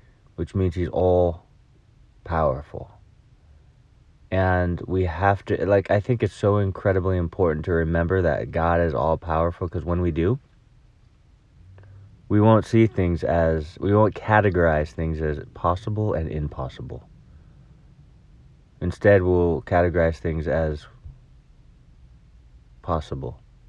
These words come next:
with God. <laughs> Do you know what I'm saying? Like, I think we limit ourselves. We are limited. We're human, right? But we limit ourselves sometimes when we go, "Uh, God can do this, but I don't think he can do that." Really? He's gonna do what he's gonna do. He's, he's in charge. He's powerful.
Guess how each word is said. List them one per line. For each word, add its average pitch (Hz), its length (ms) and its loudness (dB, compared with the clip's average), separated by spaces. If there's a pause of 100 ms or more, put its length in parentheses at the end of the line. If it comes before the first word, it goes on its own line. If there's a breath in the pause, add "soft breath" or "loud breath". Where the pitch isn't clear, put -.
(440)
with - 200 -6
God. - 240 -10 (240)
<laughs> - 720 -12
Do 120 80 4
you 123 60 10
know 123 80 12
what 123 80 10
I'm 120 100 6
saying? 110 380 4
Like, 101 160 2
I 98 80 4
think 101 180 0
we 101 120 2
limit 95 340 2
ourselves. 85 760 4
We 98 120 4
are 113 160 8
limited. 85 400 0
We're 80 100 -2
human, 80 360 0
right? 80 220 0
But 87 120 0
we 95 100 0
limit 104 280 4
ourselves 85 420 2
sometimes 82 420 -2
when 85 160 -2
we 82 100 -2
go, 80 280 2 (580 loud breath)
"Uh, 101 520 4
God 101 220 4
can 104 120 0
do 92 80 2
this, 90 240 2
but 92 100 0
I 90 40 4
don't 85 100 0
think 80 160 -6
he 76 80 -8
can 76 160 -4
do 71 120 -4
that." 65 240 -6
Really? 135 360 -2 (3000)
He's 101 140 0
gonna 98 240 2
do 95 120 6
what 92 100 4
he's 87 120 0
gonna 80 200 0
do. 80 220 0
He's, 78 280 -4
he's 76 220 -6
in 73 100 -6
charge. 76 320 2
He's 78 120 -10
powerful. 78 540 -2